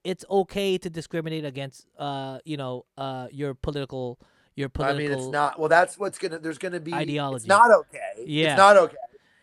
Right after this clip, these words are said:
Speaker 2: And
Speaker 1: Yeah.
Speaker 2: that's what's gonna happen. We're gonna start, people are gonna push back against this 'cause it's not okay to do that. And
Speaker 1: Yeah.
Speaker 2: then, 'cause I said that, I go, "Some things that should be offered to us, it doesn't matter." Like Twitter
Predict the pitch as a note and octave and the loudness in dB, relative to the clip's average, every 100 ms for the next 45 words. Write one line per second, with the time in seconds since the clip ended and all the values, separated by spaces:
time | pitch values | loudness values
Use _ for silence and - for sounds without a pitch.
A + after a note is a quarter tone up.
0 | _ C#3 F3 F#3 F#3+ - G3 D#3+ D#3 D#3+ | _ 0 2 2 -2 -8 -4 -2 -2 -2
1 | D3+ G#2+ A#2 C#3 D3+ - D#3+ D3 _ _ | -6 -12 -8 -6 -8 -4 0 0 _ _
2 | E3+ F#3+ E3+ - F3+ A#2+ D#3+ G#3+ F3+ C#3+ | -8 -6 -8 -8 -10 -2 0 0 -4 -8
3 | C3+ B2 C#3 D3+ E3+ _ _ _ E3 D#3+ | -8 -8 -8 -8 -10 _ _ _ -20 -4
4 | G3+ A3+ A3+ A#3+ A3 A3+ C#4+ D#3 F2 _ | 0 0 0 -2 -2 -8 -4 -4 -4 _
5 | _ _ _ C#3 F#3 G3+ F#3 G#3+ A3 A#3+ | _ _ _ -10 -6 -6 -4 -4 0 0
6 | - G3+ D#3 F3 F3+ _ _ _ A3+ C4 | 0 -2 -4 -6 -6 _ _ _ -4 -4
7 | C4 B3 G#3 G3 G#3 F#3 G3 G3 G3+ G#3 | -8 -16 -14 -14 -14 -12 -6 -4 -4 -10
8 | F#3+ E3+ E3 D3+ F3 E3+ E3+ D#3+ D#3+ D#3 | -12 -12 -14 -8 -8 -8 _ -6 -4 -6
9 | C#3 C3+ C#3 _ F#3 G3+ F#3+ F#3 | -8 -10 -10 _ -4 -2 -2 -4